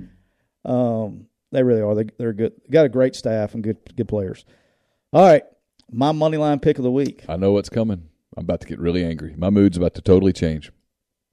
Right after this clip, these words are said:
Speaker 2: This is gonna test our friendship right here. Go ahead. Do
Speaker 1: I'm
Speaker 2: it. Say
Speaker 1: taking
Speaker 2: it. Say it. S-, get it out.
Speaker 1: I'm taking the quick U Iowa State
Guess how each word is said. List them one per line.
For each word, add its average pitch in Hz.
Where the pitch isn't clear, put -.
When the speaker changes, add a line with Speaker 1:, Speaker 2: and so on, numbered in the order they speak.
Speaker 2:
This 104
is -
gonna -
test 95
our 90
friendship 92
right 80
here. 82
Go 131
ahead. 190
Do -
Speaker 1:
I'm -
Speaker 2:
it. -
Say 165
Speaker 1:
taking 247
Speaker 2:
it. -
Say 240
it. -
S-, -
get 185
it 214
out. 151
Speaker 1:
I'm 131
taking 139
the 113
quick 190
U 135
Iowa 170
State 165